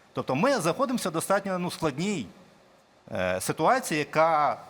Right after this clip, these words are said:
ускладнює ситуацію на фронті. Тому що людина на фронті, вона повинна бути теж захищена з точки зору того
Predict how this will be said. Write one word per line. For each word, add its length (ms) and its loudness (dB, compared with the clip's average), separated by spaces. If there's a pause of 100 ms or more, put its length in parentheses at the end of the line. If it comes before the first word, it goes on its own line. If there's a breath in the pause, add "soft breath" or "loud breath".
ускладнює 580 2
ситуацію 540 -2
на 80 -4
фронті. 420 -2
Тому 180 -2
що 120 -6
людина 420 -2 (220 loud breath)
на 80 2
фронті, 360 -2
вона 200 0
повинна 360 -2
бути 280 -4
теж 200 -2
захищена 560 -4
з 20 -14
точки 260 -6
зору 260 -2 (320 loud breath)
того 240 2